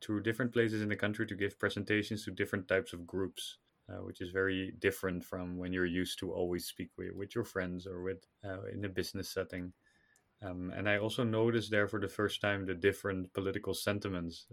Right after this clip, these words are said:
uh, that there are, uh, concerning, uh, Europe, because I will never forget that I walked into a room in a,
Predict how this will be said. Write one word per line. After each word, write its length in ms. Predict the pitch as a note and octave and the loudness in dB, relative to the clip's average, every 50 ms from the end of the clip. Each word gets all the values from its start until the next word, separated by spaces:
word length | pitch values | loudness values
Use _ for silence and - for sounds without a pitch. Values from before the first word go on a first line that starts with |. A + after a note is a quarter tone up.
| - - G#2 | -18 -14 -14
uh, 260 | F#2+ F#2+ F#2+ F#2+ F#2 - - - | -14 -14 -14 -14 -16 -14 -10 -8
that 120 | - F#2 | -6 -4
there 180 | - F2+ F#2 F#2 | -2 -2 0 0
are, 320 | F2 E2+ E2+ F2 F2 - _ _ _ - _ - - _ _ _ - | 0 2 0 0 -2 -6 _ _ _ -20 _ -20 -20 _ _ _ -6
uh, 180 | F#2 F2+ E2+ E2 | -6 -4 -4 -4
concerning, 680 | - G2 F2 - - G2+ F#2+ F2+ F2 E2+ E2+ E2+ E2+ | -6 -6 -4 -2 0 0 0 0 0 -2 -4 -4 -6
uh, 80 | E2 E2 | -6 -6
Europe, 380 | D#2+ E2 E2+ F#2+ F#2+ F2+ E2+ - _ _ _ - | -6 -4 -2 0 0 0 0 -4 _ _ _ -20
because 320 | G2+ - - F2+ E2+ - | -18 -12 -12 -12 -10 -8
I 60 | G2 G2 | -8 -6
will 140 | F#2 F#2 | -4 -2
never 200 | F2+ G2 G2 G2+ | 0 0 0 0
forget 320 | F#2+ G2 F#2+ F2 F#2+ F#2+ - | 0 0 2 4 4 4 4
that 140 | - F#2 F#2 | 2 -2 -2
I 80 | F2+ | -2
walked 320 | F2+ F2+ F#2+ F#2+ G2 - - | 0 4 4 4 4 2 -2
into 220 | G#2+ G2 - G2+ | -6 -4 -2 -2
a 60 | G2+ F#2+ | -2 0
room 280 | F2+ F#2+ G2 G2+ A2 | 0 -2 -2 -2 -2
in 120 | A2+ G2+ F#2+ | -4 -4 -4
a, 260 | F#2 F#2 F#2 F#2 | -4 -4 -6 -8